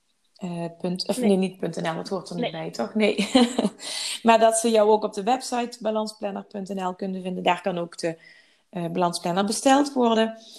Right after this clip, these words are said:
Speaker 1: En, ehm, ja, je zei ook nog de website, eh, uniekekaartje punt N L, voor het andere gedeelte van, eh, jouw, ehm, jouw werkzaamheden met Studio Altena.
Speaker 2: Ja, ja.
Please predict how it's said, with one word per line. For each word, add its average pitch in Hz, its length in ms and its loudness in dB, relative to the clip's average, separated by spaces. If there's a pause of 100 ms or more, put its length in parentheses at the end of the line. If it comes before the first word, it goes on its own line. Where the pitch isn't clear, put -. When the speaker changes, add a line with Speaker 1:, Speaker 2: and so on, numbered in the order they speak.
(260)
Speaker 1:
En, 196 520 -2
ehm, 185 680 -2
ja, 214 100 6
je 196 120 4
zei 208 140 6
ook 208 80 0
nog 208 200 0
de - 100 -8
website, 190 720 -2
eh, 180 380 -6
uniekekaartje 196 760 -4
punt 175 260 -4 (100)
N 175 140 0
L, 170 120 2 (360)
voor 208 140 -6
het 208 100 -2
andere 240 340 4
gedeelte 208 400 2
van, 196 300 -2
eh, 190 200 -4
jouw, 180 320 -4
ehm, 170 320 -6 (300)
jouw 185 160 -2
werkzaamheden 170 540 0
met 165 140 -4
Studio 170 420 -2
Altena. 214 460 4
Speaker 2:
Ja, 330 200 4 (540)
ja. 240 400 0